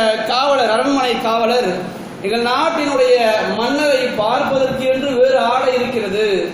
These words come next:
அந்த ஆடையை நான் தருகிறேன், அந்த ஆடையை அணிந்து கொண்டு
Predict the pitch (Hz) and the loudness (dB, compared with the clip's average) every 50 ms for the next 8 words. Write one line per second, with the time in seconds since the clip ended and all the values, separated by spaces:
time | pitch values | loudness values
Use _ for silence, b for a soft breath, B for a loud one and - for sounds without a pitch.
0 | - - - 180 190 196 202 214 233 247 262 262 262 254 240 226 220 220 - - | -8 -10 -6 -4 -2 -2 0 0 0 0 0 0 0 0 0 0 -2 -2 -2 -2
1 | 240 262 262 233 240 220 208 202 190 180 180 185 190 202 220 240 254 254 240 233 | 0 0 0 2 2 0 0 0 -2 -2 -2 -2 0 0 0 0 2 2 2 0
2 | 214 196 196 220 262 277 277 269 240 220 202 190 185 190 220 247 277 - | 0 0 0 -2 -2 -2 0 0 0 0 0 -2 0 0 0 0 0 -2